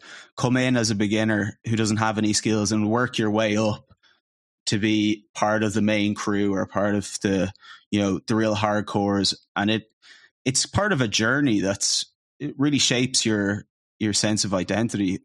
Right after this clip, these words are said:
When was your first fight in Birmingham and then Thailand after?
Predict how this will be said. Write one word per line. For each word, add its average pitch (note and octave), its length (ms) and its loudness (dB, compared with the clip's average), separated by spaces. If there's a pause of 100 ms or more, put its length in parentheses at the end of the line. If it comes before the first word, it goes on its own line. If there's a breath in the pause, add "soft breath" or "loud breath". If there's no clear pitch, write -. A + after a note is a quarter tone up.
When D#3 520 0 (520)
was A#2+ 180 2
your D#3+ 120 2
first C#3+ 280 0
fight B2+ 420 0
in G#2+ 200 2
Birmingham A#2 680 0
and G#2 200 -2
then G2+ 240 0
Thailand G#2+ 500 0
after? A2+ 380 -2